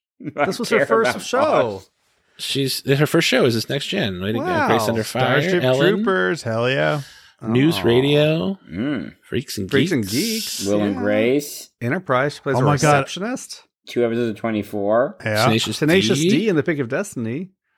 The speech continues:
Speaker 3: Parks and Rec.
Speaker 1: Yeah, Bosch.
Speaker 3: Bosch. Yeah, Bosch.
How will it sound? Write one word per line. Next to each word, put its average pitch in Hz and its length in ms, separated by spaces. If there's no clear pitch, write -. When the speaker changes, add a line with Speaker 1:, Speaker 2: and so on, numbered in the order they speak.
Speaker 3:
Parks - 240
and 107 140
Rec. 107 400
Speaker 1:
Yeah, 101 260
Bosch. 131 520
Speaker 3:
Bosch. - 560
Yeah, 110 200
Bosch. 123 560